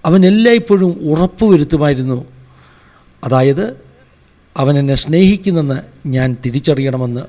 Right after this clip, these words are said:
ഉറപ്പുവരുത്തുമായിരുന്നു. എല്ലാ ദിവസവും അവൻ എന്നോടിങ്ങനെ ചോദിക്കുമായിരുന്നു, "ഞാൻ നിന്നെ സേവിക്കുന്നതിൽ ഇനിയും എങ്ങനെ കൂടുതൽ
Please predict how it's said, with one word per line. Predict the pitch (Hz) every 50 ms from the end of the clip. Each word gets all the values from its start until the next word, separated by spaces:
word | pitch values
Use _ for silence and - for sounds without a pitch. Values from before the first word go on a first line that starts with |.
| - - _ _ _ _ _ _ -
ഉറപ്പുവരുത്തുമായിരുന്നു. | 135 123 123 120 - 151 147 135 113 110 - 120 120 120 127 131 139 156 - - _ _ _ _ _ _ _ _ _ - - - - - - _
എല്ലാ | 156 170 202 214 233 262
ദിവസവും | 262 233 240 202 185 - - 185 175 151 - - - _ _ _ _ -
അവൻ | 143 143 160 160 147
എന്നോടിങ്ങനെ | 139 143 151 156 147 135 123 123 156 160 156 - - - _ _ _ _ _ _ _ _
ചോദിക്കുമായിരുന്നു, | - - 135 131 131 135 135 139 160 147 147 135 127 117 117 131 - - - - _ _ _ _ _ _ _ _ _ _ _ _ _ _ _ _ _ _ _ -
"ഞാൻ | 151 147 143 139 143 160 160 170 185 - _ _ _ _ _ _ _ _ _ _ _ 285
നിന്നെ | 226 156 143 139 135 147 151 143
സേവിക്കുന്നതിൽ | - 127 127 131 131 135 127 151 131 139 127 120 127 143 - - - _ _ _ _ _ _ _ -
ഇനിയും | 151 147 156 180 196 208 208 190 - - - 170
എങ്ങനെ | 143 143 160 180 196 196 190 190 175 - - -
കൂടുതൽ | - 139 151 170 156 160 147 160 143